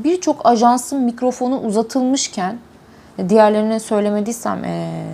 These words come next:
hatırlamadığım için, birçok haber ajansının mikrofonu Ümit Can Uygun'a uzatılmışken, orada bas bas, e,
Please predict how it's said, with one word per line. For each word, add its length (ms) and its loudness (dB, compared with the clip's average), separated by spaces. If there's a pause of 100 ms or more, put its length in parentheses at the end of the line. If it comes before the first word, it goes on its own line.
(360)
hatırlamadığım 760 2
için, 220 -16 (760)
birçok 300 2 (760)
haber 220 8
ajansının 600 0
mikrofonu 720 -6
Ümit 220 0
Can 160 0
Uygun'a 400 0
uzatılmışken, 880 0 (1200)
orada 460 8 (160)
bas 360 -4
bas, 220 -4 (560)
e, 220 -4